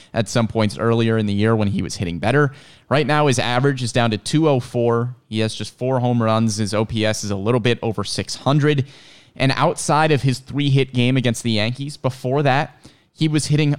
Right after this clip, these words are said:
oh seventy-eight since April twenty-eighth with a two twenty-eight O P S. When Michael Franco was signed, we both said, "Well, he isn't great defensively at third base,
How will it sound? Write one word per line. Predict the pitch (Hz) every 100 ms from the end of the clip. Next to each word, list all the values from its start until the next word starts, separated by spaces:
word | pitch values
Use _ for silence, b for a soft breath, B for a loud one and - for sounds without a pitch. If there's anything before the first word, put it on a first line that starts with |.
| -
oh | 151 175 220
seventy-eight | - - 170 175 180 170 - 143 117 - _ _ _
since | - - 139 127
April | 123 135 127
twenty-eighth | 127 123 120 113 120 - - B B
with | B 127
a | 120
two | - - - 196 202
twenty-eight | - 151 156 156 151 - 135 131
O | 120 120
P | 120 107
S. | - - - - _ _ _ _ _
When | 127 143
Michael | 156 220 180
Franco | 180 190 160
was | 135 127
signed, | - 156 156 120 110 110 b b b
we | 143
both | 156 156 135
said, | - 135 117
"Well, | 131 135 120
he | 127 135
isn't | 139 135
great | 120 123 160 -
defensively | 151 151 147 147 127 143
at | 135 -
third | 110 104
base, | - 147 170 -